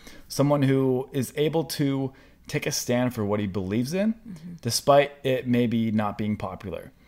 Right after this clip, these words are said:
Speaker 1: I think, like, I have certain points of views and perspectives that I'm sure are not popular.
Speaker 2: Mm-hmm.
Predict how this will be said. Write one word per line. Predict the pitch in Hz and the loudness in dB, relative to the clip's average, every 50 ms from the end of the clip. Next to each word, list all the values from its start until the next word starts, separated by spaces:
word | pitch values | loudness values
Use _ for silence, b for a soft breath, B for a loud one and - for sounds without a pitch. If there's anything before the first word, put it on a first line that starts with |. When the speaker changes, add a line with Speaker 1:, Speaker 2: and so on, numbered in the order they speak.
| b b b - - | b b b -4 -2
Speaker 1:
I | 226 226 | -2 0
think, | - 131 117 117 - - - - - | 2 2 2 2 2 0 -4 -6 -2
like, | 117 113 - - - | -2 -2 0 0 2
I | 113 127 | 2 4
have | 120 120 110 107 107 110 110 - - - - | 4 4 2 2 0 0 -2 -8 -14 -20 -20
certain | - - - 123 123 113 107 - - | -12 -8 -6 -4 -2 -2 -4 -4 -6
points | - - - 110 104 107 - - - - | -8 -6 -4 -4 -4 -4 -6 -8 -12 -8
of | - 120 110 98 95 | -4 -2 -2 -2 -2
views | 104 104 104 101 101 107 110 110 | -2 0 0 0 0 0 -2 -2
and | 110 101 95 | -2 -4 -4
perspectives | - 104 104 - - 101 98 98 - - 117 117 117 117 | -4 -6 -8 -6 -4 -4 -6 -4 -2 -2 -2 -2 -2 -4
that | - 104 98 95 - B B B B B B B B B | -2 0 0 0 -2 B B B B B B B B B
I'm | - 107 | -8 -6
sure | - - 117 117 113 | -4 0 2 4 4
are | 113 | 6
not | 113 113 110 104 - | 4 4 2 0 -4
popular. | - 113 120 127 - 139 120 110 110 123 151 | -2 -2 -2 0 0 0 0 2 2 2 0
Speaker 2:
Mm-hmm. | 160 | -2